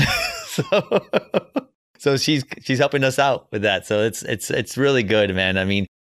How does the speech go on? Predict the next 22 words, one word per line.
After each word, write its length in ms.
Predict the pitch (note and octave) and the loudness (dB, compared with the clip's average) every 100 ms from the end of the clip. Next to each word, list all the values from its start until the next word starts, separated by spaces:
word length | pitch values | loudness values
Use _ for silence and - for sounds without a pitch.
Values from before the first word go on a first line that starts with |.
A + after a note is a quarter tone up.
| B2 | -4
bringing 320 | B2 D3 E3+ | 0 2 2
in 100 | E3 | 0
people, 540 | - F#3 G3+ A#2+ A2+ _ _ _ | -2 -6 0 0 0 _ _ _
your 160 | A#2+ D3+ | -2 -2
team, 380 | - F3 D#3 | 0 0 0
if 100 | A#2 | 0
ev-, 220 | G#2+ A#2 - - _ _ | 0 -2 -4 -20 _ _
that's 440 | G2 G#2 - - - - | -4 -2 -4 -8 -10 -8
great. 340 | F#2+ C3+ - | -2 -2 -2
If 160 | F#2+ E2+ | -6 -2
everyone 280 | A2 G3+ G#3 | 0 0 0
says 300 | - C3 F#2+ | 0 0 2
yes, 400 | G2 F3+ - - _ _ _ - | 0 0 -4 -12 _ _ _ -4
that's 240 | C#3 - | -4 -2
not 240 | D#3 A#3 | -2 -2
great. 280 | C3 E2 - - - - | -2 -6 -8 -2 -2 -2
<laughs> 300 | - - - | -8 -14 -4
Bringing 260 | B2+ C3 E3+ | -2 2 0
in 100 | F3 | -2
people 480 | - D3+ A2 G2+ F#2+ - | -2 -2 0 -2 -2 -6
that 300 | G2+ G#2+ - | -2 -2 -2
will 600 | G#2+ G#2+ A2+ G#2 F#2+ F2+ | -4 0 4 4 2 -2